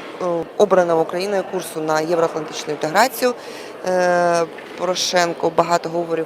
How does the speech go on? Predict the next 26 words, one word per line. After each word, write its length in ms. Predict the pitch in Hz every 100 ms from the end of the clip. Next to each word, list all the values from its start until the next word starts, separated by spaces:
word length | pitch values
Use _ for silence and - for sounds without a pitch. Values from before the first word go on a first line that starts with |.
| -
про 100 | 165
те, 140 | 175
що, 200 | 175 -
ймовірно, 640 | 170 180 180 180 170 170 160 - - -
і 80 | 190 -
церкву 400 | - 220 262 226
треба, 540 | 214 202 190 185 175 - 160 156 151 151 147 151
е, 120 | 202
і 40 |
далі 380 | 185 170 165 180
захищати, 720 | 208 233 - - 285 285 285 -
і, 240 | 214 226 226 - - - 190
е, 260 | 190 185 180 175
діючий 340 | 208 220 202 185
президент, 500 | 175 170 208 302 - - _ 262
е, 320 | 233 226 214 - - -
сподівається 600 | - 202 214 269 - 214
на 200 | 202 226
підтримку 680 | 220 190 202 220 208 208 196
звичайних 500 | 180 - 196 170 165
гром-, 200 | 170 175 175
е, 60 |
е, 240 | 175 170 160 175 165 160 - 165
громадян 520 | 185 190 185 165 156 156
України, 560 | - - 165 180 233 339 - - - -
е, 160 | 190